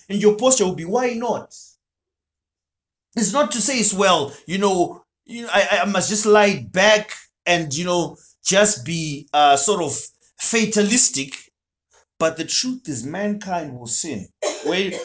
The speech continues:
we're in a world that is full of sin. We're in a world full of evil. Mankind is evil. Mankind is wicked. Jeremiah seventeen nine.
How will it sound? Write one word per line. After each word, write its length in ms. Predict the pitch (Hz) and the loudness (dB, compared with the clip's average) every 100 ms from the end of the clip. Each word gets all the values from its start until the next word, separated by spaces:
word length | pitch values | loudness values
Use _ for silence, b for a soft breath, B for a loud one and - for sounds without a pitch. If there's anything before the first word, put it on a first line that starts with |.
| - | -2
we're 220 | 180 208 | 4 6
in 100 | 208 | 6
a 100 | 196 | 4
world 380 | 233 277 277 196 | 6 8 8 6
that 100 | 233 | 2
is 160 | 208 | 0
full 180 | - 226 | 0 0
of 100 | 208 | 2
sin. 480 | - - 214 247 262 B B | 4 4 4 0 -8 B B
We're 240 | 165 208 | 4 4
in 60 | 202 | 4
a 120 | 202 | 4
world 260 | 240 269 - | 6 4 2
full 200 | 247 214 | 0 0
of 140 | - | 0
evil. 600 | 208 202 151 117 147 247 _ _ _ _ _ _ _ _ _ _ _ _ _ | 0 0 -2 -6 -6 -8 _ _ _ _ _ _ _ _ _ _ _ _ _
Mankind 480 | 170 240 269 269 233 | 2 4 4 4 2
is 180 | 196 - | 2 0
evil. 220 | 247 185 | -2 0
Mankind 400 | 190 233 226 196 | -2 -2 0 0
is 120 | 131 | -2
wicked. 360 | 147 220 165 117 | -6 -6 -6 -6
Jeremiah 440 | 170 185 226 233 | -6 -2 0 0
seventeen 520 | - 226 175 160 214 202 | 0 0 -4 -6 -4 -2
nine. 320 | 180 117 | -2 -4